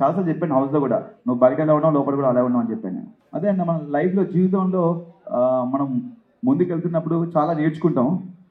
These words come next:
నేను కూడా కామెడీలో కానీ, ఆ, ఒక యాక్టర్గా, ఒక నటుడిగా నేను చాలా నేర్చుకుంటూ ముందుకెళ్తున్నాను లైఫ్లో. ఆ,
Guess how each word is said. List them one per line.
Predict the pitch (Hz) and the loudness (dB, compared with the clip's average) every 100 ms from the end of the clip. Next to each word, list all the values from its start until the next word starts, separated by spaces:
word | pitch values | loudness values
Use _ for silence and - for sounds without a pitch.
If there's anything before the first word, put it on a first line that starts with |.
| _ - | _ 0
నేను | 131 165 | 0 2
కూడా | 175 170 170 160 147 - - _ _ _ _ _ - | 2 6 6 6 2 -6 -18 _ _ _ _ _ 0
కామెడీలో | 143 160 170 170 160 | 2 6 8 8 6
కానీ, | 156 151 151 151 147 - - - | 6 2 0 -4 -6 -12 -20 -6
ఆ, | 110 117 | 0 2
ఒక | 127 131 | 2 2
యాక్టర్గా, | 131 143 - 165 165 165 - | -2 -2 -2 2 4 4 2
ఒక | 123 | -2
నటుడిగా | 143 135 143 160 170 | 0 2 2 2 2
నేను | 156 147 - | 0 -2 0
చాలా | 143 151 | 0 2
నేర్చుకుంటూ | 139 147 147 - 170 165 185 | 2 2 0 0 2 6 6
ముందుకెళ్తున్నాను | 139 135 143 160 147 135 123 | 6 0 2 2 0 0 2
లైఫ్లో. | 127 123 127 160 185 - _ _ _ _ - | 2 2 0 0 -4 -12 _ _ _ _ -2
ఆ, | 113 | 2